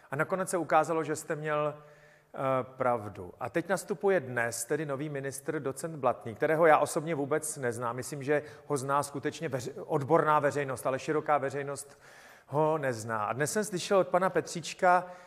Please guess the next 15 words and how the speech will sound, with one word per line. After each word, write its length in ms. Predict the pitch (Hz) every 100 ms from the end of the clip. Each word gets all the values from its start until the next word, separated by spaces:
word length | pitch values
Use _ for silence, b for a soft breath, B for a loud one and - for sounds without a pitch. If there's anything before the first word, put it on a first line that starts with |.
| B B B
eh, 180 | - 143
že 140 | 127
je 80 | 175
potřeba 460 | 170 156 - 165 170
dát 160 | 180
docentu 480 | 165 151 180 165 196
Blatnému 840 | 151 143 139 151 160 160 175 175 170 - _ _ _
čas 540 | - 143 117 - - -
na 140 | 139
to, 140 | 131 156
aby 180 | 151
se 160 | 151 170
zorientoval. 880 | 131 135 139 120 107 107 104 101 104
Já 220 | 117 123
jsem 720 | - - - - 151 151 151